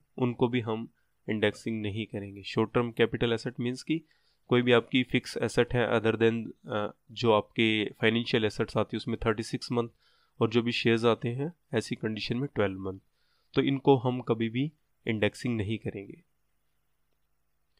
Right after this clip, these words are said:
इसके बाद हम एक स्पेशल केस भी डिस्कस करते हैं। normally कई बार ये, ये पूछा जाता है कि कोई कैपिटल एसेट होती हैं, उस कैपिटल एसेट को हम स्टॉक में कन्वर्ट कर देते हैं,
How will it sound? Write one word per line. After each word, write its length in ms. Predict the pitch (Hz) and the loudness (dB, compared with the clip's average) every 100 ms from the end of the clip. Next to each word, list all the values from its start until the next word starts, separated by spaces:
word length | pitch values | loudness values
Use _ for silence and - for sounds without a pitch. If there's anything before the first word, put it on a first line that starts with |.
| _ _ _ | _ _ _
इसके 240 | 120 - 147 | -8 2 4
बाद 200 | 131 131 | 6 4
हम 160 | 139 | 2
एक 100 | 131 | -2
स्पेशल 380 | - 127 113 131 | -2 -2 0 -2
केस 220 | 127 127 135 | -2 -2 -2
भी 60 | |
डिस्कस 320 | 123 110 120 | -6 -6 -6
करते 280 | - 117 120 | -2 -2 -2
हैं। 140 | 123 127 | -2 0
normally 420 | 113 110 117 120 _ _ _ _ _ _ - | 0 2 0 -2 _ _ _ _ _ _ -2
कई 120 | 117 | 2
बार 160 | 113 117 | 4 4
ये, 120 | 127 | 2
ये 160 | 117 113 | 0 -2
पूछा 320 | - 117 123 | -4 -4 0
जाता 280 | 113 107 113 | 2 2 0
है 160 | 123 131 _ _ _ _ - | -2 -8 _ _ _ _ -4
कि 200 | 139 135 _ _ _ _ _ | -2 -2 _ _ _ _ _
कोई 160 | 127 131 | 2 2
कैपिटल 500 | 131 113 - 151 143 | 4 2 2 0 0
एसेट 380 | 131 113 131 120 | -2 0 0 0
होती 280 | 127 110 123 | -2 -2 -4
हैं, 220 | 117 127 | -4 -6
उस 260 | 190 165 120 | -8 -8 -4
कैपिटल 440 | - 117 131 147 135 | 0 0 2 -2 0
एसेट 300 | 117 - 117 | -4 -2 -4
को 140 | - | -4
हम 180 | 120 131 | -4 -4
स्टॉक 400 | - - 113 - | -4 2 2 2
में 140 | 143 147 | -2 0
कन्वर्ट 420 | 127 113 107 - | 0 0 -2 -2
कर 180 | 113 104 | -4 -4
देते 260 | 98 - | -6 -6
हैं, 200 | 98 110 | -12 -14